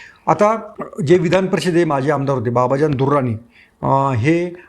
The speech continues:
आधी शरद पवारांकडे होते, ते अजित पवारांकडे गेले, पुन्हा शरद पवारांकडे आले. आता चौथ्यांदा त्यांनी अजित पवारांची साथ देण्याचा निर्णय घेतलेला आहे. आता बाबाजान दुर्राणी यांच्यासारखं जे व्यक्तिमत्व आहे ते असंच, अ, इकडे तिकडे उड्या मारत असतं, पण त्यांनी देखील आता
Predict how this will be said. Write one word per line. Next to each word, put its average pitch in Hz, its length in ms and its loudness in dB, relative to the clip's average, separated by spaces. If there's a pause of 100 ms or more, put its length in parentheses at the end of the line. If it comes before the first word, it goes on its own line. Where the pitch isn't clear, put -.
आधी 143 180 2
शरद 156 260 0
पवारांकडे 147 520 0
होते, 143 220 -2
ते 127 100 -2
अजित 127 200 -2
पवारांकडे 143 460 -2
गेले, 139 180 -4
पुन्हा 135 320 -4
शरद 143 240 -2
पवारांकडे 143 440 -2
आले. 143 200 -2 (300)
आता 175 180 0
चौथ्यांदा 175 440 0
त्यांनी 165 300 -2 (260)
अजित 151 220 0
पवारांची 143 440 -2
साथ 131 220 -2
देण्याचा 123 360 -4
निर्णय 117 300 -6
घेतलेला 131 320 -2
आहे. 117 140 -2 (280)
आता 180 140 2
बाबाजान 190 420 0
दुर्राणी 170 360 -2
यांच्यासारखं 147 440 -4
जे 143 140 -4
व्यक्तिमत्व 135 500 -4
आहे 117 200 0 (360)
ते 151 60 4
असंच, 160 420 0 (260)
अ, 139 60 -6
इकडे 135 240 -6
तिकडे 147 200 -2
उड्या 143 200 0
मारत 131 260 -2
असतं, 160 280 -4 (320)
पण 151 80 -2
त्यांनी 170 260 2
देखील 165 260 -2
आता 143 260 -2